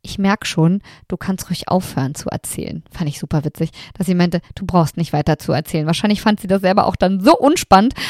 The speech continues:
dass sie mir den Freibrief gegeben hat, die Geschichte jetzt wirklich auch an dieser Stelle abzubrechen. Am Anfang natürlich gab's einen Spannungsbogen und da gab's noch ein bisschen Inhalt in der Geschichte, aber zum Ende fand sie das wahrscheinlich dann alles auch nicht mehr so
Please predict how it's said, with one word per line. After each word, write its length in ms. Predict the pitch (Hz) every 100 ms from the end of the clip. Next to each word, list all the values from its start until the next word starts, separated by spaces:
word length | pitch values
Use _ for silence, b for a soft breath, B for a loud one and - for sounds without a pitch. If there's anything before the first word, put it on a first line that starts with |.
| B -
dass 160 | 226 -
sie 100 | 220
mir 140 | 220
den 120 | 202
Freibrief 460 | - 226 226 208 190
gegeben 340 | 190 175 170
hat, 240 | 170 - -
die 200 | 170 160
Geschichte 380 | - 202 - 165
jetzt 180 | 160
wirklich 240 | 156 160 -
auch 60 |
an 80 | 165
dieser 180 | 147 151
Stelle 300 | - 147 -
abzubrechen. 640 | 151 - - - 135 127 - B B
Am 160 | 202 185
Anfang 400 | 214 254 226 214
natürlich 540 | 180 - 214 214 - _
gab's 340 | - 165 - -
einen 100 | 202
Spannungsbogen 880 | - - 190 208 - - 185 170
und 200 | 185 196
da 60 | 180
gab's 380 | - 190 - -
noch 160 | -
ein 100 | 214
bisschen 340 | - 208 202 190
Inhalt 340 | 285 294 240 -
in 140 | 202
der 100 | 202
Geschichte, 360 | 190 240 214 185 B B B
aber 220 | - 185
zum 160 | - 202
Ende 320 | 185 185 180
fand 180 | 165 170
sie 100 | 160
das 160 | 160 -
wahrscheinlich 320 | 156 147 151
dann 180 | 147 135
alles 200 | 151 -
auch 100 | 147
nicht 160 | 156
mehr 120 | 156 147
so 240 | 160